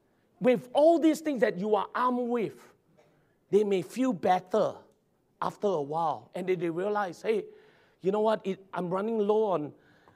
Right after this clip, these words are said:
on, on maybe oxytocin. I'm maybe running low on serotonin." You know, so get them out, buy them membership, get them do exercise with them. It brings stability to their moods.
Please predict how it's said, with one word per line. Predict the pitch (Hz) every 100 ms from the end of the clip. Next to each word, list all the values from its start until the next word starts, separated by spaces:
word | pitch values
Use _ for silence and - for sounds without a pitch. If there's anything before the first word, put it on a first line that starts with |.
| _ -
on, | 175 175
on | 170
maybe | 185 196 233
oxytocin. | 180 170 202 190 202 - 220 202 190
I'm | 185
maybe | 185 214
running | 214 185 208 208 220 220 220 226 185
low | 202 226 220 220
on | 175
serotonin." | 151 220 214 208 208 214 220 220 214 214 _ _ _ _ _ _ -
You | 214
know, | 220 214
so | 233 220 214
get | 165 180 180
them | 220 -
out, | 214 220 196 - -
buy | 175 214
them | 214 226 196
membership, | 208 220 208 214 - 226 220 139
get | 220 180
them | 220 202 156 131
do | 226 226
exercise | 196 - 214 - 226 226 220
with | 185 151
them. | 226 240 220 - - 165 -
It | 196
brings | 143 233 202
stability | - 175 160 214 233 220 240 233 233
to | -
their | 175 175
moods. | 165 190 233 233 214 - - -